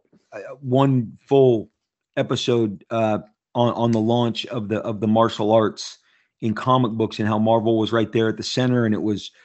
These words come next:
literally because of the David Carradine Kung Fu T V show and Jim Starlin saying, "We should do something like this." And then that snowballed, and we've covered it here. There's an, an entire dedicated, uh, episode. It's called Kung Fu Fighting, because at that time,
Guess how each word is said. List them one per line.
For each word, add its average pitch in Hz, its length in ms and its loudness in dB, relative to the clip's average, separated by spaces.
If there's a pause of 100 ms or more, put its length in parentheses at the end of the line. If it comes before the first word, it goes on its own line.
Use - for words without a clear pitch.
(220)
literally 123 540 4
because 110 400 -2
of 110 200 -2
the 104 320 -2 (280)
David 113 300 2
Carradine 113 500 2
Kung 120 260 0
Fu 123 460 0 (340)
T 151 140 -4
V 139 140 0
show 131 460 2
and 104 140 -4
Jim 113 220 -4
Starlin 117 540 -2
saying, 110 360 -4
"We 101 80 -6
should 98 220 -12
do 127 140 -2
something 107 360 -4
like 143 300 0
this." 139 260 2
And 113 140 -6
then 107 120 2
that 107 180 -2
snowballed, 131 760 4 (360)
and 107 100 0
we've 110 160 -2
covered 131 320 0
it 117 80 2
here. 123 160 0
There's 113 180 -2
an, 110 80 -4
an 104 200 -6
entire 120 580 0
dedicated, 120 640 2 (180)
uh, 110 280 0
episode. 120 420 -4
It's 113 100 -2
called 107 300 0
Kung 127 240 0
Fu 127 160 -2
Fighting, 123 340 2
because 113 300 -2
at 107 120 -2
that 107 180 -2
time, 127 420 -2